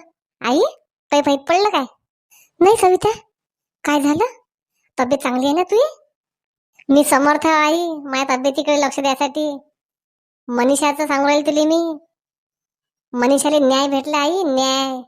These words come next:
मनीषाची जेठानी पकडल्या गेली, पोलिसांनी पकडलं तिले आणि नेलं पोलीस स्टेशनमध्ये. आताच माहीत झालं. तुला माहित झालं काय? नाही, नाही सविता,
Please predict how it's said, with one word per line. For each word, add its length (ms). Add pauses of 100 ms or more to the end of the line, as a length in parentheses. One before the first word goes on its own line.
(880)
मनीषाची 720
जेठानी 440 (1300)
पकडल्या 380
गेली, 520 (520)
पोलिसांनी 480
पकडलं 460
तिले 300 (360)
आणि 180
नेलं 220
पोलीस 260
स्टेशनमध्ये. 580 (1120)
आताच 320
माहीत 240
झालं. 360 (880)
तुला 160
माहित 160
झालं 260
काय? 180 (680)
नाही, 160
नाही 120
सविता, 300